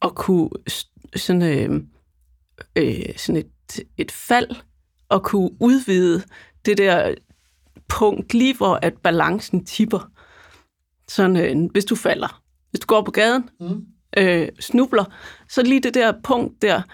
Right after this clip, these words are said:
Speaker 1: hvor balancen, den, øh, bliver til overbalance.
Speaker 2: Altså, hvor det er uundgåeligt?
Speaker 1: Ja.
Speaker 2: Ja.
Speaker 1: Men lige der, lige det der punkt der. Tænk, hvis man kunne holde noget lige akkurat i det der svimle sekund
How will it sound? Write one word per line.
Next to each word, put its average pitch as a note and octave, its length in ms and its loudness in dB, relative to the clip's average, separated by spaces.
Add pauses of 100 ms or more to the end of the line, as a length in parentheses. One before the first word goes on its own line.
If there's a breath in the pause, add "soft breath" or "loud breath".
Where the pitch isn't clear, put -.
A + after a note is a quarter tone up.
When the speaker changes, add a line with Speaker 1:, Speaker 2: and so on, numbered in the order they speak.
(360 loud breath)
Speaker 1:
hvor G3 320 2
balancen, F#3+ 540 2
den, G3 220 0
øh, - 60 -2 (1300)
bliver G3+ 160 2
til - 160 0
overbalance. D3 760 0 (240)
Speaker 2:
Altså, C3 140 -8
hvor C3+ 100 -4
det C3+ 60 0
er C3+ 40 0
uundgåeligt? C3 720 -2 (180)
Speaker 1:
Ja. F3 180 2 (220)
Speaker 2:
Ja. B2 100 -8 (340)
Speaker 1:
Men A3+ 380 0
lige D#4 320 2
der, G3 320 0 (200)
lige D#4+ 140 2
det A#3+ 140 0
der E3+ 120 2
punkt - 400 -4
der. - 280 -2
Tænk, D#4 240 0
hvis - 200 -6
man G#3 180 2
kunne G3+ 220 2 (480 loud breath)
holde B3+ 480 2
noget A#3 340 2 (300)
lige D#4+ 200 4
akkurat G#3 500 0
i A#3 60 0
det A3+ 160 0
der F3+ 240 2
svimle A3 540 2
sekund G3+ 480 0